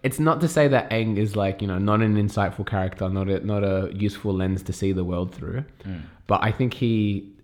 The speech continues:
Speaker 1: in that bottom spot, makes sense.
Speaker 2: Yeah,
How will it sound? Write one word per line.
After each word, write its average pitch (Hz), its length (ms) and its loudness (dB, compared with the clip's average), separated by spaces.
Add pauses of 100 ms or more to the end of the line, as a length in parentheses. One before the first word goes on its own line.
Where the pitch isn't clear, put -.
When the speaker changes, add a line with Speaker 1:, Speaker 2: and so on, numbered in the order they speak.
(100)
Speaker 1:
in 107 120 0
that 98 220 -2
bottom 110 300 2
spot, - 560 -8
makes 101 380 -2
sense. 101 500 -6
Speaker 2:
Yeah, 90 180 -8